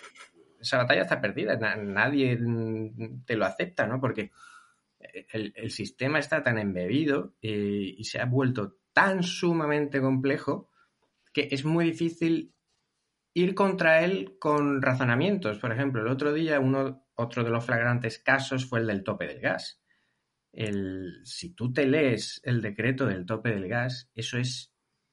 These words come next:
el, el, un jeroglífico es, eh, mucho más simple. O sea, es imposible, incluso para una persona técnica, como puede ser mi caso, de descifrar lo que pretende decir.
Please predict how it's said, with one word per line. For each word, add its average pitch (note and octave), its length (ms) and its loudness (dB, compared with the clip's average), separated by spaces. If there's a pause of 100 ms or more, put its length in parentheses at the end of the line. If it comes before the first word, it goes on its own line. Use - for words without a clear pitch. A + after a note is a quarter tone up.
(300)
el, G2+ 260 -4
el, A2+ 140 -4
un B2+ 220 0
jeroglífico B2 640 -2
es, B2+ 260 0
eh, A#2 220 0
mucho A2+ 300 -2
más G2+ 160 -4
simple. F3 420 -4
O - 20 -10
sea, A#2 120 -4
es - 300 -2
imposible, E3+ 960 2 (120)
incluso C3 400 2
para A#2+ 140 2
una C3 160 2
persona C#3+ 420 0
técnica, D3 640 0 (640)
como C3 200 2
puede C3 140 6
ser C#3 160 2
mi C3 100 4
caso, E3+ 340 4
de C#3 180 4
descifrar B2+ 840 2 (220)
lo C#3 160 4
que C3+ 120 4
pretende B2+ 580 2
decir. C3 460 0